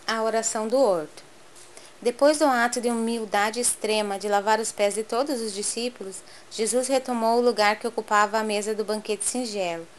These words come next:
e antes de se retirarem, elevou os olhos ao céu e orou assim, fervorosamente, conforme relata o Evangelho de João. "Pai Santo, eis que é chegada a minha hora.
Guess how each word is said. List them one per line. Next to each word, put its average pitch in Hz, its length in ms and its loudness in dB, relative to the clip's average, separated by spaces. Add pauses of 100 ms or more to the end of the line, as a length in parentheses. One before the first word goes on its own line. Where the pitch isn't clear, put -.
(280)
e 220 140 0
antes 277 260 2
de 247 80 -4
se 240 140 2
retirarem, 196 800 -2
elevou 208 380 2
os 240 100 0
olhos 214 300 4
ao 202 120 2
céu 214 400 4
e 226 140 0
orou 220 380 0
assim, 220 400 -2 (340)
fervorosamente, 240 960 2 (280)
conforme 220 400 -2
relata 220 440 2
o 226 40 0
Evangelho 208 480 -2
de 202 100 -6
João. 208 340 -4 (680)
"Pai 240 260 8
Santo, 208 600 0 (360)
eis 247 300 2
que - 140 -2
é 226 40 -2
chegada 220 520 0
a 233 40 2
minha 233 360 2
hora. 185 340 -2